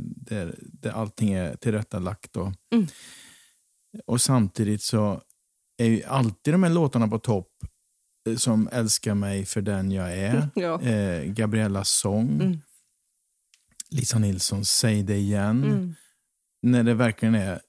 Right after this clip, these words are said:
Speaker 1: jag, alltså, kan jag bara få vara mig själv?
Speaker 2: Ja.
Speaker 1: Och de här två krafterna står ju och liksom bara bankar mot varann.
Speaker 2: Mm.
Speaker 1: Hela tiden.
Speaker 2: Mm. Och tänk om man kunde...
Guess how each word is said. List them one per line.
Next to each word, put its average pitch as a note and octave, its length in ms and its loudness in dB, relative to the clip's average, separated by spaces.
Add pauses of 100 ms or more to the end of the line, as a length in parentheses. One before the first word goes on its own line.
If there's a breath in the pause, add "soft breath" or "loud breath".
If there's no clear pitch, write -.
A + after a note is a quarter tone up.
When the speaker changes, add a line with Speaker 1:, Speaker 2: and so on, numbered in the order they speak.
(400)
Speaker 1:
jag, A#2+ 220 2 (200)
alltså, B2 300 2
kan C#3+ 260 0
jag C3 140 4
bara A#2+ 240 2
få A2+ 120 -2
vara G#2 160 0
mig G2 160 0
själv? C#3+ 420 -2
Speaker 2:
Ja. G3 300 -2 (560)
Speaker 1:
Och A#2+ 100 2
de C3+ 180 6
här D3 100 4
två C#3 200 -2
krafterna A2+ 540 2
står A#2 240 2
ju G#2 100 4
och G#2 120 4
liksom A2 300 2
bara G#2 160 0
bankar A2+ 400 0
mot G#2 220 2
varann. G#2+ 360 0 (160)
Speaker 2:
Mm. G3+ 300 0 (120)
Speaker 1:
Hela G#2+ 420 -2
tiden. A2 340 -2
Speaker 2:
Mm. A3 240 2 (1600)
Och G#3+ 140 -2
tänk F#3+ 280 2
om F#3+ 80 0
man G#3+ 140 2
kunde... F3+ 560 -2